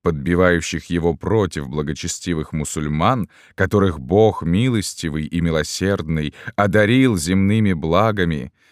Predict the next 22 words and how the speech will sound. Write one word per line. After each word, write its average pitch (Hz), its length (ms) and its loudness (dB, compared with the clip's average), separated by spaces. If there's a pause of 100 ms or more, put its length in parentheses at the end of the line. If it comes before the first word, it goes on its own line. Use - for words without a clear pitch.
(180)
в 76 80 0
отмеренном 98 800 2
им 98 300 0
количестве, 80 920 -4 (300)
пусть - 380 0 (120)
помнит 98 760 2 (100)
указание 85 800 0
совершенной 80 960 -2
мудрости 80 680 -2
Божией, 69 800 -6 (360)
выраженное 92 920 2
в - 40 -2
словах 90 460 2
пророка: 85 720 0 (800)
«Если 107 600 0
бы 104 180 0
Бог 95 440 2
в 78 120 -2
изобилии 85 680 0
подавал 82 580 2
рабам 85 460 2
своим 80 580 -2